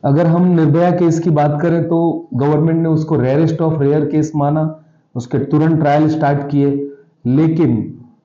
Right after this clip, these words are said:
दोषियों को डेथ पेनल्टी होते होते almost दस साल का समय लग गया।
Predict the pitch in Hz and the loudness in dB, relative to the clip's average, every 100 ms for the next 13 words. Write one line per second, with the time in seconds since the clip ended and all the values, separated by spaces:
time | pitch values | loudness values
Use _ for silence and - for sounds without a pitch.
0 | _ 123 139 143 139 170 160 165 170 165 | _ -2 0 0 0 0 0 0 0 -4
1 | - - _ _ _ _ _ _ _ _ | -12 -20 _ _ _ _ _ _ _ _
2 | _ _ - 110 143 165 - 156 151 151 | _ _ -4 -2 0 -2 0 0 2 2
3 | 160 151 127 135 170 151 139 147 135 135 | 2 0 0 0 2 2 0 0 0 0
4 | 139 160 160 156 - - _ _ _ 123 | 2 2 0 -4 -16 -20 _ _ _ -2
5 | 151 160 147 127 131 139 - 113 113 104 | 0 0 0 0 0 -2 -2 -2 0 -2
6 | 92 104 98 | -2 -4 -6